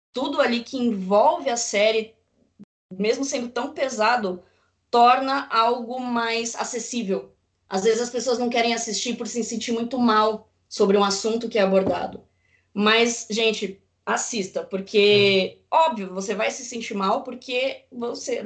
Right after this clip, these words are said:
Speaker 1: somos seres que precisa ter o mínimo de empatia, mas é, é, é tratado de uma maneira que a gente precisa ver, como a pessoa se cura. E é isso que precisa acontecer com todo mundo.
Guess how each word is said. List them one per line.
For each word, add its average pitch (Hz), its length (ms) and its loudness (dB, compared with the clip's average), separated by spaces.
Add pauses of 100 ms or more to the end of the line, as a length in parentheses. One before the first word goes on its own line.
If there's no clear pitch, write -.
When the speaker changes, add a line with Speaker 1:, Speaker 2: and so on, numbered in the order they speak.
(120)
Speaker 1:
somos - 560 -4 (340)
seres 240 400 4
que 277 140 -6
precisa 247 400 -6
ter 254 160 0
o 247 60 -2
mínimo 247 300 -2
de 269 120 -4
empatia, 214 680 -2
mas 180 680 -8 (420)
é, 190 340 2
é, 202 340 4
é - 40 4
tratado 233 420 -2
de 240 80 -8
uma 233 120 -2
maneira 220 320 0
que 233 80 -6
a 214 40 -4
gente 220 180 -6
precisa 220 380 -6
ver, 185 380 -8
como 180 160 -10
a 180 60 -4
pessoa 185 640 2
se - 240 -6
cura. 175 320 -6
E 190 80 4
é 196 40 6
isso 196 180 2
que 233 60 -18
precisa 220 180 -4
acontecer 208 420 -4
com 208 120 -4
todo 202 240 -4
mundo. 190 360 -6